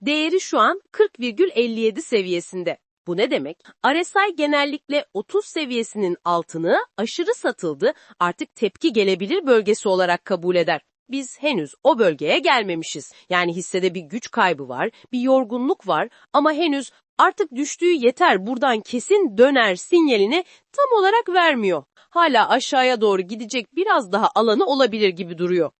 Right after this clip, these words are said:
İkinci göstergemiz C C I'ye indiğimizde ise durum daha da netleşiyor. Bakın, eksi seksen altı virgül kırk gibi bir değer görüyoruz.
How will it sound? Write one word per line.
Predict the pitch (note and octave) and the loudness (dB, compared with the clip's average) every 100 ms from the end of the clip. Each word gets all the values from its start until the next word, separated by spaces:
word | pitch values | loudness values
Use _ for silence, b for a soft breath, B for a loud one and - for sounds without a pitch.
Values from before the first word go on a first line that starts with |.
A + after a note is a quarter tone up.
| b b | b b
İkinci | D#4 - G4 B4 | 0 2 4 4
göstergemiz | A4 - D4 A#3+ F#3+ E3+ A#3 A4 - - | 2 2 2 2 2 -2 -2 -4 -6 -18
C | - C4 | -10 -10
C | - C#4+ | -6 0
I'ye | C4+ C#4 E4+ | 0 0 -2
indiğimizde | A#3+ G3 F3 E3 D3 D3+ | -4 -4 -2 -2 -4 -4
ise | D3 - D#4+ F4+ b - | -4 -2 -2 -2 b -4
durum | D#4+ F4+ G4 | 2 2 2
daha | D4 C4 A3 | -2 -2 0
da | |
netleşiyor. | F#3+ G3 F3+ F3+ E3+ F#3 D#3+ - _ _ | 0 0 -2 -6 -6 -2 -4 -4 _ _
Bakın, | G3+ G3 D3 b b - | -8 -6 -10 b b -2
eksi | G#3 - - F4 | -2 -2 -4 -6
seksen | - A3+ - B3+ A#3 | 0 -2 0 -2 2
altı | A3+ B3 G4+ | 0 0 -2
virgül | F4 C4+ G3+ F#3 | -2 -2 -4 -10
kırk | - G4 - | -4 -4 -4
gibi | A#3 B3 F4+ | -4 0 2
bir | D#4+ | 2
değer | C4 B3 A3+ | 4 4 4
görüyoruz. | G#3 G3 F3 D#3+ - | 2 2 2 0 -6